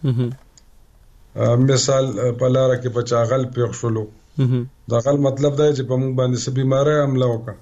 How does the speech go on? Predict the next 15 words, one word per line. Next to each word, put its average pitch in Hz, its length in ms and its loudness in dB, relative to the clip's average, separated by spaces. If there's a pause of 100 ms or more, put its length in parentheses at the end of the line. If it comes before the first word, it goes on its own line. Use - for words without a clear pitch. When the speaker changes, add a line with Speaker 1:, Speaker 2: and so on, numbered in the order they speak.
(280)
Speaker 1:
مهم. 123 320 0 (840)
Speaker 2:
نو 131 80 0
دی 160 180 4
د 160 80 2 (120)
هغې 156 200 2
مقابل 143 560 0
کې 131 140 -4
خپل 120 260 -4
کارونه 104 440 -2
ښیي. 85 260 -8 (520)
Speaker 1:
مهم. 123 340 0 (1700)
Speaker 2:
آه، 131 160 2
دغسې 170 600 2
د، 151 180 -4
آه، 139 600 0